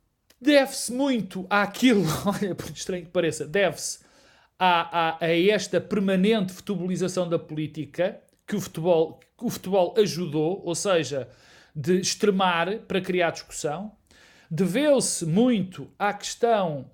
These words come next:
e isto em termos de, de mídia, podemos ir às, às razões mais, mais, ma-, mais profundas. Deveu-se à necessidade,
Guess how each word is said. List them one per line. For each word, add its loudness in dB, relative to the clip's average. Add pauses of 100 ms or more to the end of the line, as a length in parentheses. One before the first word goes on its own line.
(160)
e -2
isto -4
em -2
termos 0
de, -4
de -6
mídia, -4
podemos -12
ir -6
às, -2
às -12
razões -4
mais, -8
mais, -10
ma-, -14
mais -10
profundas. -14 (520)
Deveu-se 0
à 2
necessidade, -2